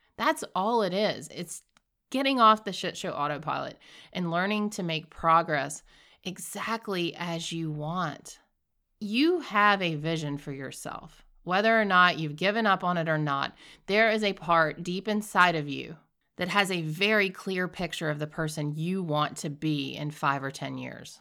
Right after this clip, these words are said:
or in a year. You know who that person is. You know what that person does from a place of integrity, from a place of fitness, from a place of health, happiness, success. You know what that person looks like. And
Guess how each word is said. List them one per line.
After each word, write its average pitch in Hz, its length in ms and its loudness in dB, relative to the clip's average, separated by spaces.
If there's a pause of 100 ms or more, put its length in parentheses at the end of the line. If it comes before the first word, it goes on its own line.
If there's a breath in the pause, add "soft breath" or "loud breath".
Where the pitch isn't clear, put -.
(160)
or 156 200 2
in 165 120 0
a 175 100 -2
year. 175 480 -2
You 220 320 2
know 190 300 4
who 170 180 0
that 151 200 -2
person 151 340 -6
is. 131 220 -10
You 196 340 -2
know 202 240 6
what 190 200 0
that 160 180 0
person 165 460 -4
does 143 360 -2 (220 loud breath)
from 202 140 -2
a 196 100 0
place 214 320 0
of 208 100 -2
integrity, 165 640 -2
from 180 200 -8
a 175 80 -4
place 196 400 -2
of 180 140 -6
fitness, 170 540 -4
from 170 140 -8
a 165 80 -4
place 196 340 -4
of 190 80 -6
health, 160 440 0
happiness, 175 600 2
success. 165 500 -2
You 233 400 0
know 220 420 6
what 165 500 2
that 180 280 0
person 170 580 -6
looks 175 380 -4
like. - 480 -8
And 185 540 2